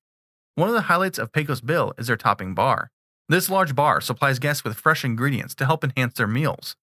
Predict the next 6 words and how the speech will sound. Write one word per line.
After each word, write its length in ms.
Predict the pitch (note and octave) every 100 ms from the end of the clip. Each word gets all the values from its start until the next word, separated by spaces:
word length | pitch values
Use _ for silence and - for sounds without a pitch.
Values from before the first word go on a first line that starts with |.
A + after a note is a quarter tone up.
| _ _ -
ranging 280 | D3+ F3+ F#3+
from 180 | C#3+ A2+
sliced 340 | - F3+ -
tomatoes 420 | D3 C#3+ A#2+ F2+
to 100 | -
dressings. 600 | A#2+ B2+ C3 - - -